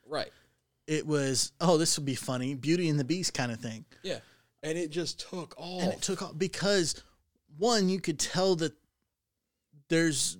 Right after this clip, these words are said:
Speaker 2: legitimately some affection
Speaker 1: Mm-hmm.
Speaker 2: between
Speaker 1: Well,
Speaker 2: the two of them. I, I
Speaker 1: to
Speaker 2: don't
Speaker 1: hear
Speaker 2: say
Speaker 1: them,
Speaker 2: that they,
Speaker 1: to
Speaker 2: you
Speaker 1: hear
Speaker 2: know.
Speaker 1: them talk, you know, they, they've talked about it a little bit. They were like best friends.
Speaker 2: Yeah.
Speaker 1: Uh, throughout, while they were in N X T, while they were doing the, the
Speaker 2: Yeah.
Speaker 1: Performance Center stuff,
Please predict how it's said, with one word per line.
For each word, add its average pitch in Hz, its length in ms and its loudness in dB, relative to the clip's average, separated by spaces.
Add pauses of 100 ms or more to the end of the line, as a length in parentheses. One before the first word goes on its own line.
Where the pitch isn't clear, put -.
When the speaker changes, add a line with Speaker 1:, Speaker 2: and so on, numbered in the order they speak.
(120)
Speaker 2:
legitimately 165 800 0
some 139 420 0 (580)
affection 135 760 0 (480)
Speaker 1:
Mm-hmm. - 240 -20 (180)
Speaker 2:
between 143 640 0 (360)
Speaker 1:
Well, 196 120 -6
Speaker 2:
the 147 100 2
two 143 200 2
of 117 80 -2
them. 107 240 -8
I, 175 220 2
I - 20 2
Speaker 1:
to 185 60 4
Speaker 2:
don't 196 120 8
Speaker 1:
hear 240 100 0
Speaker 2:
say 202 120 4
Speaker 1:
them, 165 80 2
Speaker 2:
that 160 100 -2
they, 147 200 2
Speaker 1:
to 147 60 2
Speaker 2:
you 180 40 2
Speaker 1:
hear 151 120 2
Speaker 2:
know. 240 80 0
Speaker 1:
them 185 220 -4
talk, 139 380 -8
you 139 60 -8
know, 120 260 -8
they, 117 160 -8
they've 160 260 -6
talked 147 280 -10
about 127 160 -8
it - 20 -8
a 113 40 -6
little 113 140 -6
bit. 113 240 -8 (460)
They 180 140 -2
were 208 120 0
like 180 220 -6 (220)
best 123 320 -6
friends. 95 540 -8
Speaker 2:
Yeah. 240 160 -4 (380)
Speaker 1:
Uh, 107 220 -8
throughout, 107 460 -8 (180)
while 113 160 -8
they 104 120 -8
were 95 140 -10
in 85 140 -14
N 80 80 -16
X - 140 -20
T, 175 300 -12
while 120 140 -6
they 98 100 -10
were 101 100 -12
doing 95 260 -12
the, 82 80 -16
the 71 160 -18 (140)
Speaker 2:
Yeah. 247 120 0
Speaker 1:
Performance 160 280 -12
Center 165 140 -10
stuff, 147 240 -12